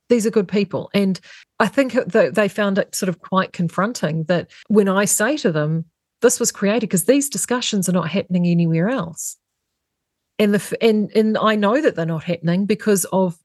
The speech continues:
their belief and definition of what something is, r-, down, right down to somebody absolutely insisting that all of this woke behaviour and cancel culture certainly doesn't exist, and it didn't come from the universities, because that's where they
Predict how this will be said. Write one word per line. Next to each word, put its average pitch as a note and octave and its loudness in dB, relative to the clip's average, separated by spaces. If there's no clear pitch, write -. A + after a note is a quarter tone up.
their G#3+ 2
belief F3 0
and F3 0
definition F3 0
of D#3 -4
what E3+ -2
something E3 -2
is, F#3 0
r-, A3 4
down, A#3+ 2
right A3 0
down F#3 -2
to F3 -6
somebody E3 -2
absolutely E3 0
insisting D#3+ -4
that F3+ 0
all F#3 2
of E3 -2
this - -2
woke E3+ 0
behaviour E3 0
and D3 -4
cancel E3 -4
culture E3 -4
certainly F3 0
doesn't D#3+ -2
exist, D#3+ -2
and D#3+ 0
it - -6
didn't E3+ 0
come D#3+ -4
from D#3+ -6
the E3 2
universities, D#3+ 0
because E3 -2
that's - -2
where E3 2
they D#3 0